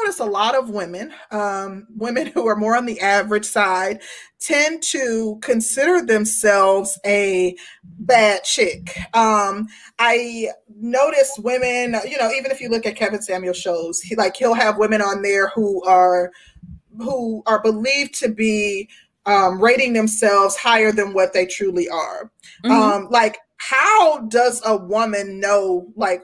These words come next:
Speaker 1: what, what are the telltale signs? Like, how, because I think it's some women that are delusional. Like, I wouldn't consider myself a bad chick. I'm an average looking woman, but baby, I can get fine. Um, but I do <laughs> see women who would likely be considered average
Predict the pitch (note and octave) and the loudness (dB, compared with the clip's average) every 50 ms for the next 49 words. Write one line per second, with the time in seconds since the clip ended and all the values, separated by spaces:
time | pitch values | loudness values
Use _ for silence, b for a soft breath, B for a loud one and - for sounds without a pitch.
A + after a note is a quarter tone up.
0 | - - G3+ A#3 B3 - - G#3+ A#3+ C4+ C#4+ B3 A#3+ G#3+ A3 - A#3+ A#3 A3 G#3+ | -6 -4 -4 -2 -2 -2 -4 -4 -2 0 0 0 -2 -4 -4 -4 -4 -2 -2 -2
1 | G#3+ A#3 G3+ G3+ - A3 G3+ F#3+ F#3 F#3 F#3+ F3+ - A#3 A3 G#3+ - - - - | -2 -2 -4 -4 -2 -4 -4 -4 -4 -6 -6 -4 -2 -2 -2 -2 -4 -8 -8 -2
2 | - C#4 A#3+ A3+ A3+ A3 A3 - _ _ _ _ _ _ _ _ _ - B3 - | 0 2 4 4 2 0 -2 -6 _ _ _ _ _ _ _ _ _ -16 -10 -8
3 | F4+ F4+ G4 F4+ - - - - - - C#4 C4 B3 B3+ C#4+ D4+ C#4+ C4+ B3+ A#3+ | -6 -6 -6 -6 -8 -10 -16 -18 -10 -6 -6 -4 -4 -4 -4 -4 -4 -2 -2 0
4 | A#3+ A#3 - A3 G#3+ A3 B3 C4 A#3 A3 G#3 F#3 F3+ D#3 E3 F#3 A3+ A#3+ A#3+ A#3+ | 0 0 -2 -2 -2 -2 -2 -2 -2 -2 -4 -4 -4 -6 -4 0 2 2 2 2
5 | B3+ D#4 G4 G#4 A4 G#4+ G#4+ G#4+ A4 - G#4 E4+ D4 C#4+ C#4+ - - - B3 A#3 | 2 2 2 2 0 -2 0 -2 -2 -2 -2 -4 -4 -4 -4 -4 -6 -4 -4 -2
6 | A#3+ A#3 G#3 F#3+ - - E3 - - C4 E4 G#4+ G4 - - B3+ C4 D4+ D#4 E4 | -2 -2 -2 -2 -6 -12 -10 -6 -4 -4 -2 -2 -4 -2 -2 0 0 0 -2 -4
7 | E4 D#4+ - B3+ C4+ C4+ C4 A#3+ A#3+ A#3+ A#3 G#3 G3 F#3+ G#3 A3 G#3+ G#3+ G3 F#3+ | -8 -4 -2 0 0 0 0 -2 -2 0 -2 -2 -2 -4 -6 -2 -2 0 0 0
8 | F#3 - A3+ C4+ A#3+ G#3+ G#3 G#3 A#3 - - B3+ B3 A#3+ C4 C4 - B3+ A#3+ G3+ | 0 0 2 2 2 2 2 2 2 0 -2 -4 -8 -8 -6 -4 -4 -4 -2 -2
9 | F3 D#3 - - B B B B B B B B - C4+ C#4 C4+ C4 B3 A#3 A3+ | -4 -8 -12 -18 B B B B B B B B 4 6 8 8 8 8 6 6
10 | A3 G#3 G#3+ A3+ - _ _ _ _ _ _ _ - G#3+ F#4 G4+ E4+ E4 C#4+ - | 4 2 -2 -4 -8 _ _ _ _ _ _ _ -4 2 4 4 4 4 4 2
11 | G#3+ - _ _ _ - C4 C#4 D4+ D4+ - - - E4 F4 F#4 G4+ G4+ - - | -2 -4 _ _ _ 0 2 2 4 2 0 -2 -6 -2 2 2 2 2 2 2
12 | G#4 F#4 F#4 - C#4 C4+ B3 A3+ A3 A#3 B3+ D#4 F#4 C#4+ C#4 B3 A#3+ A3+ A3+ A3+ | 2 2 2 0 -2 -4 -2 -4 -4 -6 -4 -6 -6 -4 -2 -2 -2 -2 -2 -2
13 | B3 C4 B3+ D4+ C#4+ B3 C4+ C#4 C#4 F4+ F4+ - - C4+ C#4 C#4 C4+ C#4 C#4 D4+ | -2 -2 -4 -6 -12 -10 -10 -10 -8 -8 -8 -6 -6 -4 -2 -4 -2 -2 0 2
14 | D4+ C#4+ A#3 G#3 G#3 G3+ G3+ G3+ A3+ | 2 0 0 -2 -4 -4 -6 -6 -8